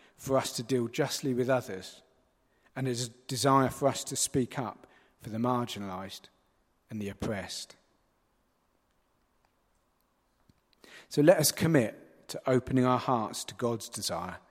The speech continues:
for justice. Let's together become a people who deal justly with others in our personal lives. Let us together become a church that seeks to bring justice to our own community.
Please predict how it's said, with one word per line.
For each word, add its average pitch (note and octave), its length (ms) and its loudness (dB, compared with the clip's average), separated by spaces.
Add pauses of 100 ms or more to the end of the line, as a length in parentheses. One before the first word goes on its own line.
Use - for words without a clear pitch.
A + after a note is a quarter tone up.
(500)
for A2+ 100 -14
justice. - 720 -8 (1120)
Let's D#3 180 -4
together A2+ 640 0 (400)
become B2+ 280 -2
a A#2 60 -2
people A2 580 -2 (240)
who A#2 100 -10
deal A#2 260 -2
justly F#2+ 640 -6 (260)
with A2+ 120 -8
others F#2 480 -8 (340)
in G#2+ 100 -10
our G2 140 -8
personal G#2 560 -6
lives. E2+ 560 -14 (1300)
Let F3 140 -4
us C3+ 140 -6
together C#3 600 0 (180)
become C#3 260 0
a C3+ 60 0
church - 580 0 (240)
that D#3+ 100 -8
seeks - 300 -2
to C#3 80 -12
bring C3 220 -4
justice - 640 -6 (200)
to B2 120 -6
our A#2+ 160 2
own B2+ 180 6
community. G#2+ 760 -6